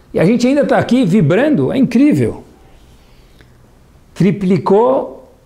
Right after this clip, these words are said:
o número de Yehudim em Israel que ingressam em escolas religiosas.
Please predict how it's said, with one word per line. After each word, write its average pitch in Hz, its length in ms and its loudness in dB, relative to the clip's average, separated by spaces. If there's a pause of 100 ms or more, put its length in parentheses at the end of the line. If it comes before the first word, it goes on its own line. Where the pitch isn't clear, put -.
(100)
o 180 120 0
número 170 520 -2 (360)
de 139 260 0
Yehudim 156 560 0 (800)
em 165 200 0
Israel 170 680 0 (440)
que 165 120 -2
ingressam 170 520 0
em - 20 0
escolas 147 380 0
religiosas. 117 880 -4